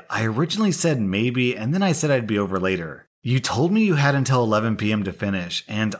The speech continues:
I was sleeping, as I told you I didn't sleep the night before. Selfish?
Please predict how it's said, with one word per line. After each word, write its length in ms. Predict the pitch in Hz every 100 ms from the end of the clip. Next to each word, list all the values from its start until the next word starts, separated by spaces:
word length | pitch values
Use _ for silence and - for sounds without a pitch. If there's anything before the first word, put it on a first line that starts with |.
| -
I 140 | 107
was 240 | 107 104
sleeping, 680 | - - 110 113 90 85 90 -
as 200 | 104 113
I 120 | 110
told 480 | 107 - 175 202 147
you 100 | 147
I 200 | 120 139
didn't 420 | 101 120 131 139
sleep 300 | - 120 -
the 80 | 107
night 180 | 104
before. 640 | 107 101 - 101 90 - - _
Selfish? 880 | - - - 110 131 143 196 180 -